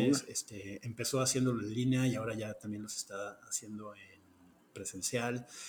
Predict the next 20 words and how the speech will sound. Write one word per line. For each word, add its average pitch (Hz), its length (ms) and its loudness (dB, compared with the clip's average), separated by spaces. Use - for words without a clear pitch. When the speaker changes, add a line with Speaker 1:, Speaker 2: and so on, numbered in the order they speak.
Speaker 2:
este, 98 460 -6
vende 120 200 4
papelería, 131 1000 2
o - 40 -6
sea, 120 180 -2
está, - 560 -4
hizo 139 280 4
su - 160 -2
propia 113 300 -4
marca, 113 220 -4
está - 200 -2
chingón, 123 440 4
o 104 40 -6
sea, 101 160 -6
y, 101 200 -6
y 127 80 -2
pues - 160 0
sí 131 80 6
la 147 100 4
comunidad 117 480 0